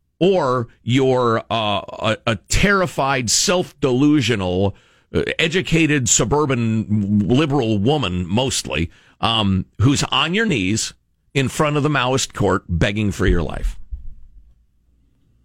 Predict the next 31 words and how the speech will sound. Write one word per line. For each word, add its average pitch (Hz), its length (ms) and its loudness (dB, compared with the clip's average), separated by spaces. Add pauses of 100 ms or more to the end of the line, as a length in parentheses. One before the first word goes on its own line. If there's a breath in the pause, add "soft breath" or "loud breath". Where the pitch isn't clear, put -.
(180)
So 233 140 2
I 254 120 0
worry. 214 400 0
I - 80 -2
really 180 280 2
worry. 151 400 -2 (800)
Um, 90 320 -2
you 147 140 4
know, 165 120 2
I 165 160 0
often 165 340 -2
say, 123 200 0
"Well, 131 200 2
the 117 100 2
Republic 135 400 -2
has 107 140 0
endured 110 340 2
a 90 40 -2
lot 98 240 -2
of 95 60 0
awful 98 340 -2
stuff," 90 400 -2
and, 90 160 0
but 117 220 -4
now 180 320 0
I'm, 156 340 -2
now 151 260 0
I'm 151 80 2
starting 143 400 0
to 165 80 2
wonder. 160 540 0